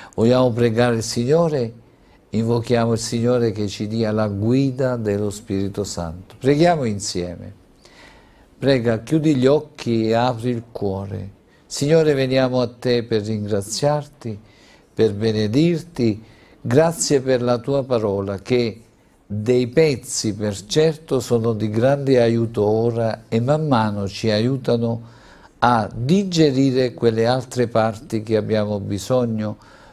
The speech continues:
lungo il percorso del nostro cammino. Chiediamo a te la guida. Sì, Padre Dio, per Gesù Cristo ti chiediamo che lo Spirito Santo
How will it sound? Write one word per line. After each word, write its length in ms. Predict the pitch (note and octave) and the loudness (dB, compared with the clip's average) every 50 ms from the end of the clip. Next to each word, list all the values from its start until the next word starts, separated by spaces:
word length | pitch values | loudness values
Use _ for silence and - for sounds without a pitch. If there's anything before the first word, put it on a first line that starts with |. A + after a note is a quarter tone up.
| - _ - | -16 _ 0
lungo 360 | C#3 E3+ F#3 F3+ D#3+ D#3+ D#3 | 2 4 4 4 4 2 2
il 100 | C#3+ A#2+ | 2 2
percorso 840 | - - B2 A2 G2+ - - - G#2 G#2 G#2+ G2+ - - - G2 G2 | 0 0 -2 -2 -2 -4 -4 -2 0 0 0 -2 -6 -6 -4 -4 -2
del 160 | G2 G2+ F#2+ | -2 -2 -2
nostro 500 | G2 G2+ A2+ A2+ A2+ - - - G#2+ G2 | -2 0 0 0 0 -2 -6 -6 -8 -4
cammino. 680 | - A2+ G2+ F#2+ F#2+ F#2+ F#2+ F#2+ F#2 G2 G2+ G2+ G2 - - - - _ _ - _ _ _ | -2 -2 -2 -2 -2 -4 -6 -6 -6 -6 -8 -10 -10 -12 -16 -20 -20 _ _ -20 _ _ _
Chiediamo 580 | - - A#2 A2+ A2 A#2 A#2 A2+ A2 A2 G#2+ | -2 0 2 4 4 4 4 4 4 2 0
a 100 | G#2+ G#2 | 0 -2
te 300 | - - - - B2+ B2 A#2 | -4 -4 -2 0 2 2 4
la 160 | A2+ A2 G#2 | 2 2 0
guida. 540 | F#2+ G2+ G2 F#2+ F#2+ G2 G2 G#2 G2+ G#2 G2+ - - | 0 0 0 0 -2 -4 -6 -6 -8 -8 -10 -14 -16
Sì, 440 | - - - - A#2+ A2+ G#2 F#2+ G2 - - - _ | -12 -4 0 2 2 2 2 -2 -6 -10 -18 -8 _
Padre 480 | - A#2+ C3 B2 A2+ A2 A2+ G#2+ G2+ | 0 0 0 0 0 -2 -2 -2 0
Dio, 400 | G2 A2+ B2+ C3 B2+ B2 B2 A#2+ - - - - - - - - - - - _ _ _ | 0 2 2 2 0 0 -2 -6 -10 -16 -20 -20 -20 -20 -20 -20 -20 -20 -20 _ _ _
per 280 | - B2 B2 A#2+ A2 | 2 2 2 2 2
Gesù 400 | G#2 A2+ C#3+ E3 E3 E3 - E3 | 2 2 2 2 2 2 0 -2
Cristo 500 | B2+ C3+ C#3 D3 B2+ - - - B2+ A#2 | 0 2 2 0 0 0 0 0 0 0
ti 160 | A2+ B2 A#2+ | 0 -2 -4
chiediamo 680 | G#2 F#2+ A2+ A2 G#2+ G#2+ G#2+ G#2 G#2 G2+ G2+ G2+ G2+ G2 | -2 0 0 0 0 2 0 0 0 0 0 -2 -2 -2
che 180 | G2+ - G#2+ G#2 | 2 2 4 4
lo 160 | G#2+ G#2 G#2+ | 4 2 0
Spirito 600 | - - - - - D3 D3 C#3+ C3+ B2 C3 A#2+ | -2 -4 -6 -2 0 2 2 2 2 2 0 0
Santo 760 | A2+ - B2 A#2+ A#2 A#2 A#2 A2+ A2+ A#2 A2+ A2 G#2+ A2+ | 0 0 0 0 0 0 -2 -4 -2 0 0 0 0 -2